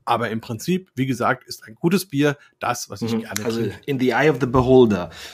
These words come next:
Speaker 2: sozusagen. Ähm, aber was ist denn das,
Speaker 1: Absolut,
Speaker 2: kannst du
Speaker 1: ja.
Speaker 2: das für dich sagen? Hast du denn irgendwie was, wenn du jetzt ein Bier trinkst, dass du dann sagst, was macht das, dass du sagst, „Ah, das ist ein gutes Bier für mich in dem, in dem Moment“?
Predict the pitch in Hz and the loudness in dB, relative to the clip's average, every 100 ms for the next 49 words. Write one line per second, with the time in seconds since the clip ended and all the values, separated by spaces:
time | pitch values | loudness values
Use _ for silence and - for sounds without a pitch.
0 | - - - 104 - 95 98 95 95 117 | -20 -18 -10 -10 -8 -10 -8 -8 -10 -6
1 | 110 117 113 - _ _ _ _ - 143 | -4 -2 -4 -8 _ _ _ _ -2 0
2 | 165 175 196 175 151 131 156 - 156 143 | 2 2 4 6 6 4 2 2 2 0
3 | 117 160 - 190 156 135 - 165 214 196 | 0 -2 0 0 0 -2 0 0 2 0
4 | 180 180 160 160 - 151 131 135 143 - | 0 0 0 -2 -6 -6 -4 -2 -2 -2
5 | 123 123 151 147 120 - 208 262 - - | -6 0 6 6 4 2 2 4 -4 -12
6 | _ _ _ _ _ _ 113 117 - 120 | _ _ _ _ _ _ -14 -10 -6 -4
7 | 120 120 123 - - - _ 120 123 123 | -2 -2 -2 -8 -14 -20 _ -8 -6 0
8 | 151 160 156 - 135 139 127 117 - 107 | -2 0 -2 -2 -4 -2 -2 -4 -4 -2
9 | 104 104 - 101 110 117 110 - 104 - | -2 -4 -8 -8 -8 -6 -8 -6 -6 -2
10 | 117 127 - - 98 95 92 90 104 - | 2 2 2 -4 -6 -6 -6 -8 -10 -10
11 | 87 87 87 90 - | -10 -12 -12 -14 -18